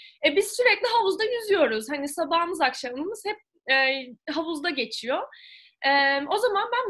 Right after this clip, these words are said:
merak salmıştım. Ailem izin vermemişti triatlona başlamama. Çok zor bir spor olduğunu düşünüyorlardı. Hakikaten de öyle aslında. Sonra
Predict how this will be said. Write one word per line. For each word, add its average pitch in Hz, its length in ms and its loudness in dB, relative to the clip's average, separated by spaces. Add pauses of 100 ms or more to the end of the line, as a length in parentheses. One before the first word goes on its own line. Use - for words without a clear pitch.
merak 349 200 0
salmıştım. 226 680 -6
Ailem 370 300 0
izin 381 240 -4
vermemişti 247 560 -2
triatlona 185 540 -8
başlamama. 190 520 -10
Çok 240 220 -10
zor 233 200 -6
bir 226 100 -14
spor - 300 -8
olduğunu 196 380 -8
düşünüyorlardı. 175 720 -12 (280)
Hakikaten 254 500 -6
de 349 40 -12
öyle 254 300 0
aslında. 190 500 -10 (680)
Sonra 440 280 -2